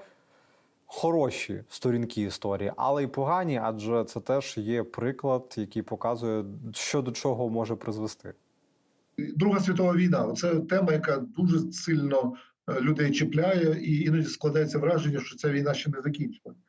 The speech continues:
Speaker 2: Настільки гарячими є там українсько-польські чи українсько-російські дискусії, м'яко кажучи, навколо цієї війни. І от це ж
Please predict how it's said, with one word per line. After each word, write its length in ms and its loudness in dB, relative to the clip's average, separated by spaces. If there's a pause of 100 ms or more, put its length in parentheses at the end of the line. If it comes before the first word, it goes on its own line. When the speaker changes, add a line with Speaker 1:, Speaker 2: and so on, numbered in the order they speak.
(180)
Speaker 2:
Настільки 360 -2
гарячими 480 0
є 240 2 (400)
там 140 2
українсько-польські 800 0
чи 120 0
українсько-російські 920 2 (400)
дискусії, 600 4
м'яко 280 -2
кажучи, 320 0
навколо 340 2
цієї 260 2
війни. 300 0 (580)
І 60 4
от 180 4
це 200 2
ж 180 -2